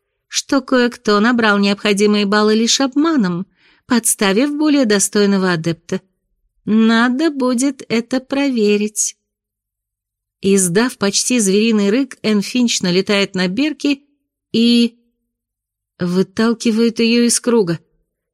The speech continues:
Всё происходит так быстро, что никто не успевает отреагировать,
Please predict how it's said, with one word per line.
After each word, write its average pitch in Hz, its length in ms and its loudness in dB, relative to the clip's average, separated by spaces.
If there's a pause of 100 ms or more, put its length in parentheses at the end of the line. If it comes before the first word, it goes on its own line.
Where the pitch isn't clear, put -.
Всё - 280 0
происходит 214 640 0
так 220 180 0
быстро, 220 360 0
что 208 220 0
никто 226 280 0
не 226 140 4
успевает 220 540 0
отреагировать, 185 800 -2